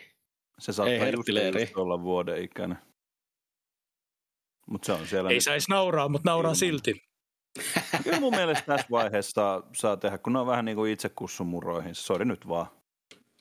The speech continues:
Speaker 2: Kyllä.
Speaker 1: Voidaan olla kaikki varmaan ihan täysin samaa mieltä siitä, että nyt on niinku peilin katsomisen paikka. Jos miettii, että it-,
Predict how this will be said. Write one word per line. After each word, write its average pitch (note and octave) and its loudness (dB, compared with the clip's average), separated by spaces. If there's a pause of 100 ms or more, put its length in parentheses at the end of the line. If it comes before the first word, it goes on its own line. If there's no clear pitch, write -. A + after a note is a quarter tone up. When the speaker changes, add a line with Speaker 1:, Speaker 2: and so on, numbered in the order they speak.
(440)
Speaker 2:
Kyllä. F#2+ 0 (340)
Speaker 1:
Voidaan F#2+ 2
olla G2+ 2
kaikki G2+ -2
varmaan F2+ 0
ihan G2+ -2
täysin F2 -2
samaa E2+ -4
mieltä D#2 -8
siitä, F2 -8
että - -12
nyt F#2 -10
on F2 -4
niinku F2 -8 (160)
peilin F#2 0
katsomisen F2 -6
paikka. - -4 (2250)
Jos G2 0
miettii, G#2 0
että G2+ -4
it-, - -8